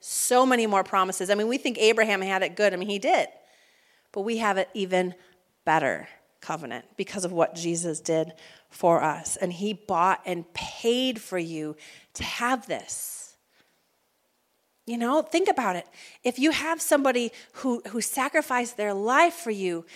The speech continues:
and, and laid down their life for you and, and left you with all their earnings and all their riches and, and all this inheritance, but you don't even t-,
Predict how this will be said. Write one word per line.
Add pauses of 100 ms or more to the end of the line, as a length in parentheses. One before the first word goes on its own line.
(220)
and,
and
laid
down
their
life
for
you (300)
and,
and (300)
left
you (160)
with
all
their
earnings
and (120)
all
their
riches
and,
and
all
this
inheritance, (260)
but
you
don't
even
t-,